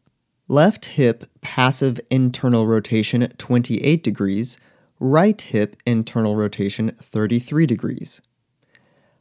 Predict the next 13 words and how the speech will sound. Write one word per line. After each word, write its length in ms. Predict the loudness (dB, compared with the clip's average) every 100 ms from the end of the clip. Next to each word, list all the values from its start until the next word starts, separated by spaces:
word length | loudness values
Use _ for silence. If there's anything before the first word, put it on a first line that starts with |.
| _
Left 440 | -2 2 2 0 -6
hip 320 | -2 -2 -4 _
passive 520 | -10 -2 0 0 -2 -2 -4
adduction 1120 | 0 0 0 -2 -2 0 -2 -4 -4 -4 -4 -6
twenty 400 | -6 -2 0 0
degrees 460 | -2 0 0 0 0
and 200 | -2 -2
painful, 600 | 0 -2 0 -4 -4 -10 _ _ _ _ -4
right 420 | 2 4 2 0
hip 480 | -8 -2 -2 -4 -16 _ -4
adduction 880 | -2 0 -2 -2 -2 -4 -6 -6 -8 -14
twenty-five 640 | -6 -4 -4 -2 0 0
degrees. 540 | 0 -2 -4 -8 -14